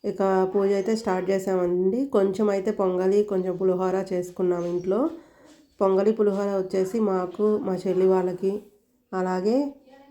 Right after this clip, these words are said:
అమ్మ వాళ్ళకి సరిపోయేంతగా వండుకున్నాము. ఎక్కువేం ప్రిపేర్ చేయలేదు. అలాగే, ఆ, ప్రసాదం డబ్బాలు అయితే అందరికీ ఇద్దామని తెచ్చారండి మా తమ్ముడు. ఇంటి దగ్గర ప్రసాదాలు పంచుదామని, అలాగే తెలిసిన వాళ్ళకైతే ఒక్కొక్క డబ్బా ఇచ్చేద్దామని తెచ్చారు.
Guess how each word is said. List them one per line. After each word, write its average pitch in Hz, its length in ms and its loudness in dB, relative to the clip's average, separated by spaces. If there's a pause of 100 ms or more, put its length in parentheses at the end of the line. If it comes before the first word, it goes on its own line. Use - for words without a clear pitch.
(140)
అమ్మ 202 160 0
వాళ్ళకి 196 300 0
సరిపోయేంతగా 190 760 2
వండుకున్నాము. 185 600 2
ఎక్కువేం 185 480 0
ప్రిపేర్ 180 480 -2
చేయలేదు. 175 600 0 (1500)
అలాగే, 233 680 2 (120)
ఆ, 202 40 4
ప్రసాదం 196 480 0
డబ్బాలు 190 360 0
అయితే 208 400 2
అందరికీ 185 500 2
ఇద్దామని 190 480 0
తెచ్చారండి 180 760 -2
మా 214 160 -2
తమ్ముడు. 185 340 -2
ఇంటి 185 200 0
దగ్గర 185 260 0
ప్రసాదాలు 180 520 0
పంచుదామని, 175 680 -2
అలాగే 175 320 0
తెలిసిన 185 360 2
వాళ్ళకైతే 170 460 -2
ఒక్కొక్క 185 280 -2
డబ్బా 170 260 -2
ఇచ్చేద్దామని 175 680 -2
తెచ్చారు. 185 560 -4